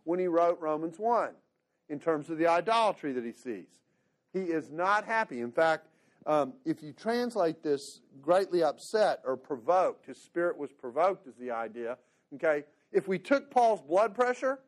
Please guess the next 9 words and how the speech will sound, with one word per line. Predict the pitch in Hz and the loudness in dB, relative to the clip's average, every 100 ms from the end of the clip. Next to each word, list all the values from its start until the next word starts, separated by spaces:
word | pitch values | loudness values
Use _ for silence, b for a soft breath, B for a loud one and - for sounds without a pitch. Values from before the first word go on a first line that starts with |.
| _ | _
it | 160 | -10
would | 151 160 | -6 -4
be | 151 | -2
high. | 170 143 87 - _ _ _ _ _ _ _ _ _ _ - | 0 -2 -4 -12 _ _ _ _ _ _ _ _ _ _ -14
Okay? | 127 147 156 165 | -2 2 0 0
That's | 160 160 | -2 0
where | 180 | 2
we | 180 180 | 4 4
are. | 151 107 | 2 0